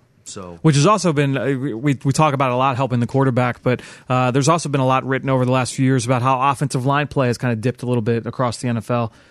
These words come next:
Speaker 2: I think these R P Os and, you know, and, and the, the P P Os as well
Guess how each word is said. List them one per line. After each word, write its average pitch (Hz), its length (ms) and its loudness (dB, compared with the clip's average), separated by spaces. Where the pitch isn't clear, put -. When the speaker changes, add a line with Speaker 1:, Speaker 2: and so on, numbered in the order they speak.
Speaker 2:
I 135 40 0
think 135 120 2
these 131 180 0
R 143 180 0
P 131 200 0
Os 135 260 2
and, 135 100 2
you 135 80 0
know, 131 140 0
and, 131 100 -2
and 127 220 -2
the, 123 140 2
the 123 100 2
P 135 160 2
P 131 160 -2
Os 127 140 0
as 117 100 -6
well 135 320 2